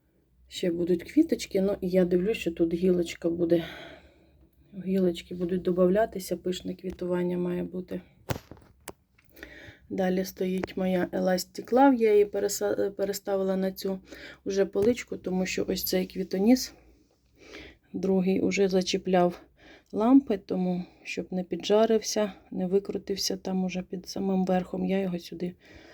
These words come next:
переставила. Ну і ви бачите,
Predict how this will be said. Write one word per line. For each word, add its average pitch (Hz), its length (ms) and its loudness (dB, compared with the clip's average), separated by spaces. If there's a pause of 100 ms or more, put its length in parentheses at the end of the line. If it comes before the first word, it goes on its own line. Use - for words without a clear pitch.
(300)
переставила. 196 840 -2 (840)
Ну 262 180 2
і 196 100 -2
ви 190 120 0
бачите, 190 600 0